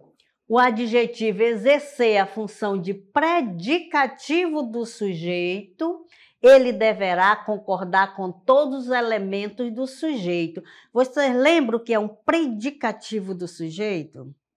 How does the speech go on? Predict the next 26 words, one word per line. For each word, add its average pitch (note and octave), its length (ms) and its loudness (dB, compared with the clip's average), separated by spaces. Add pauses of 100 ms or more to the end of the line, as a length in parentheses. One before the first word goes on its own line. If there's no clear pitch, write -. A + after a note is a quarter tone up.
(500)
O G3+ 80 -12
predicativo A3+ 840 0
do G3 100 -4
sujeito G3+ 540 -4
é G#3 120 0
uma G3 300 -6
característica, F#3+ 880 -8
uma F#3 180 -12 (200)
qualidade A3 880 -4
que A3+ 120 -16
se G#3+ 240 -16
dá F#3 200 -8
ali F#3 180 -10
do A3+ 140 -10
sujeito. G#3+ 580 -6
Então, E3+ 240 -6
eu E3+ 40 -10
tenho E3 220 -8
sujeito, G3+ 800 -6 (380)
verbo C4 680 0
de A#3 140 -4
ligação G#3 680 -4
e G#3 180 -12 (120)
predicativo A#3+ 1000 -6
do G#3 140 -10
sujeito. E3 600 -10